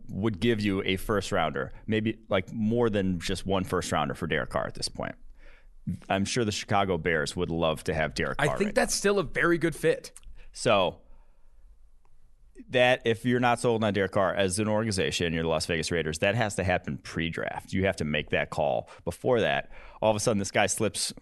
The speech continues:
Speaker 1: you know, who, who may, whoever it may be, Trey Lance slips down, uh, to you at pick seventeen. That, that's one of those situations where I, I think it's too late at that point to make that call.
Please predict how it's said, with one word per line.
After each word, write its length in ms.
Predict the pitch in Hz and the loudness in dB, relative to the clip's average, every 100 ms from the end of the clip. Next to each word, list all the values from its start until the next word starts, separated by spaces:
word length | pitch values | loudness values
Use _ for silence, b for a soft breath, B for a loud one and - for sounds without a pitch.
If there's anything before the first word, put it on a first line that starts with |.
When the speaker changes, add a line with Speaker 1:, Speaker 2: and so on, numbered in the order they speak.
| - | -8
Speaker 1:
you 80 | - | -6
know, 220 | - - | -6 -8
who, 180 | 98 85 78 | -4 -4 -4
who 140 | - 101 | -2 0
may, 180 | 90 | 0
whoever 320 | 85 92 85 85 | 0 0 0 0
it 60 | |
may 120 | 76 | -2
be, 140 | 71 69 | -4 -4
Trey 200 | - 87 | -2 -2
Lance 260 | 82 73 - | 0 -2 -2
slips 320 | - 80 - | -4 -4 -4
down, 340 | 78 69 64 - B B B | -2 -2 -4 -10 B B B
uh, 240 | 80 73 | -2 0
to 160 | - 90 | 0 0
you 100 | 85 | 0
at 80 | 73 | -2
pick 160 | 82 | -4
seventeen. 580 | - 78 69 80 64 71 - b b b b b b b b b b b - - - - - | -2 -2 -2 -4 -4 -6 -10 b b b b b b b b b b b -16 -14 -14 -16 -12
That, 360 | - 113 123 - | 0 4 4 2
that's 240 | 113 110 - | 0 0 2
one 100 | 113 | 2
of 60 | |
those 80 | 104 | 0
situations 520 | 104 95 98 92 92 | -2 0 0 0 -2
where 400 | 92 92 87 85 - | 0 2 4 2 -2
I, 160 | 95 - | -2 0
I 40 | |
think 140 | 101 104 | 0 0
it's 140 | - | -2
too 180 | - 95 | 0 0
late 160 | 85 80 | 2 0
at 120 | 73 | 0
that 200 | 64 - | -4 -4
point 340 | 78 64 58 - - - - - - | -6 -6 -6 -12 -20 -20 -20 -18 -8
to 300 | - 87 76 | -2 0 0
make 320 | 76 76 78 | 0 0 0
that 180 | 80 69 | 0 -2
call. 540 | - 71 76 80 104 | -4 -2 0 0 -4